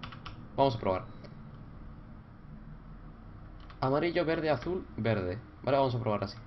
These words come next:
Y si no, contamos los rojos y los azules. Amarillo, verde, azul, verde. Vale, vale, vale. Venga, vamos, vamos a dar, venga. Amarillo, verde, azul, verde, titirorititim.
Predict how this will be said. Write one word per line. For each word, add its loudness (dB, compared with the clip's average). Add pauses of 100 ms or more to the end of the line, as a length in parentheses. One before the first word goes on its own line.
(580)
Y -2
si 4
no, 6
contamos 6
los 6
rojos 2
y 2
los 0
azules. -2 (640)
Amarillo, 4
verde, 2
azul, 0
verde. 0 (120)
Vale, 0
vale, 2
vale. -2 (140)
Venga, 0
vamos, 0
vamos 0
a 2
dar, 4
venga. 0 (500)
Amarillo, 4
verde, 0
azul, 2
verde, -2
titirorititim. 0